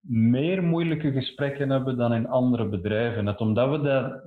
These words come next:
ja, we laten zo'n dingen niet, niet passeren. Ehm, en uiteraard betekent dat dat er een actieplan kan komen. Ehm, maar op het moment dat dat actieplan, eh, ehm,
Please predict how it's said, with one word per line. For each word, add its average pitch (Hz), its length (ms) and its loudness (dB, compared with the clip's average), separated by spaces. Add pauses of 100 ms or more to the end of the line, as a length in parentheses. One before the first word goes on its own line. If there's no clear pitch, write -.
(140)
ja, 127 300 2
we 117 60 0
laten 120 360 0
zo'n 110 220 0
dingen 117 260 2
niet, 110 240 0
niet 107 200 -2
passeren. 110 640 -4 (320)
Ehm, 107 180 0
en 104 160 -2
uiteraard 107 760 2
betekent 123 480 -2
dat 117 120 0
dat 110 160 -2
er 110 80 -2
een 101 120 2
actieplan 139 600 -2
kan 143 200 -2
komen. 151 400 -4 (420)
Ehm, 101 360 2 (200)
maar 95 120 -2
op 92 120 -4
het 104 120 -12
moment 101 320 0
dat 101 140 -6
dat 101 120 -4
actieplan, 98 680 -4
eh, 98 280 4
ehm, 95 380 -2